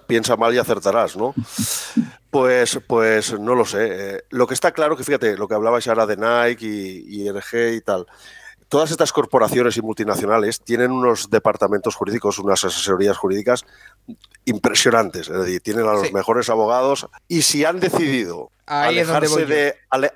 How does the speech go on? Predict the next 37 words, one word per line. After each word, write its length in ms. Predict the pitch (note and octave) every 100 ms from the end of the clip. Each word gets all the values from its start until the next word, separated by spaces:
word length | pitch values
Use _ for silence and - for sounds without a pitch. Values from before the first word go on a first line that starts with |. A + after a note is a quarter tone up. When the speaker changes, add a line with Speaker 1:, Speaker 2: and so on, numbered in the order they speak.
| -
Speaker 1:
alejarse 540 | C3 B2+ C#3+ C#3+ E3
de 160 | D3+ C#3+
Deshaun 340 | C3 C#3 B2+
Watson 380 | A#2 G#2+ G2+ G2
como 280 | - A2 G#2
de 80 | C#3
la 140 | A#2+
peste, 420 | A2+ G#2+ - D#3+ _
es 280 | - B2 B2+
que 320 | - C3+ A#2+
han 160 | A2 A#2+
examinado 580 | A#2+ - A2+ G#2+ G2+ G2
ya 360 | F#2+ F2+ F2 - -
lo 320 | G#2 G#2 G2+
que 140 | G2+
hay 140 | A2 B2
del 180 | A2
caso, 340 | - G#2 - F#2
de 140 | G2
Speaker 2:
Algo 320 | A2 G3+ G3+
Speaker 1:
momento, 100 | D3+
Speaker 2:
hay. 180 | D3+ C3 - _ _ _ _
Sí, 60 | A#3
Speaker 1:
y 120 | C#3
Speaker 2:
sí. 60 | F#2+
Speaker 1:
creen 340 | G#2+ G#2+ A2+
que 260 | A#2 A2 A2+
es 200 | A#2 -
lo 180 | A#2 A2
suficientemente 1040 | - G#2+ G#2+ - D3+ D3 C#3 C3 A#2+ A#2+
grave, 400 | G#2+ C3 C3+ E3+ -
como 260 | - A2
mínimo, 460 | A2 C3+ D3 D#3 F#3 - - _ _ _
para, 680 | - A2 G#2+ G#2 G2 F#2+ F2+ -
para 240 | A#2 G#2+
de 140 | A#2 C#3+
momento 680 | C3+ C3+ D3 E3 E3+ -